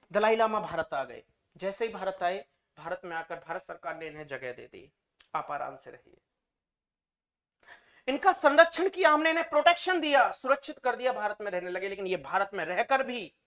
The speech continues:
भारत से ही ऐसे क्रियाकलापों को जन्म देते रहे कि तिब्बत के लोगों में उग्रता जगने लगी और वो चाइना का विरोध करते रहे।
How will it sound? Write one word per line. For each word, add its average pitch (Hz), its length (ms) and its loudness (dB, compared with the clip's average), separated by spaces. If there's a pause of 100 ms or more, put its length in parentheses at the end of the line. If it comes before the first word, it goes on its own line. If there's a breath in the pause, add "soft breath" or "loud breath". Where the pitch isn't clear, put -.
(1400)
भारत 214 320 0
से 214 200 -4
ही 180 280 -8 (140)
ऐसे 196 240 -10
क्रियाकलापों 196 640 -4
को 185 80 -6
जन्म 170 260 -10
देते 170 220 -12
रहे 170 160 -10
कि - 100 -20
तिब्बत 160 420 -10
के 175 60 -12
लोगों 156 240 -12
में 160 120 -12
उग्रता 196 400 -8
जगने 151 300 -10
लगी 151 200 -8
और 220 80 -8
वो 202 120 -10
चाइना 143 320 -10
का 143 60 -8
विरोध 139 300 -12
करते 123 300 -14
रहे। 120 240 -20